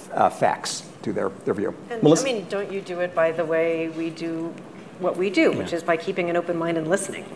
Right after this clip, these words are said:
Speaker 2: Um, I mean, I think listening is an extremely undervalued resource in this country. And, um, the more we try,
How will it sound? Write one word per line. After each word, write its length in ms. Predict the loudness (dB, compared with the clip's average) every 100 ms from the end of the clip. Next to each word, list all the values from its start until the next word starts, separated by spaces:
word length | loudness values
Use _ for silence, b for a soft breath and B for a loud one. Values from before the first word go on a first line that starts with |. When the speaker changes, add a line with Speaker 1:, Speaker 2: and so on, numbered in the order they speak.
| -4
Speaker 2:
Um, 280 | 0 0 0
I 40 |
mean, 140 | -2 -4
I 80 | -4
think 380 | -2 -2 -2
listening 340 | 0 0 2 0
is 140 | 0
an 140 | -2 -4
extremely 520 | -8 -6 -2 2 2
undervalued 560 | 4 4 8 8 8 4
resource 420 | 0 0 -4 -4
in 100 | -4
this 180 | -6 -6
country. 460 | -10 -8 -6 -6 B B B B
And, 260 | -2 0 2
um, 340 | 0 0 -4 -6 -10
the 80 | -8
more 520 | -4 0 4 4 4 2 -4 0
we 120 | 0
try, 640 | 2 4 4 4 2 0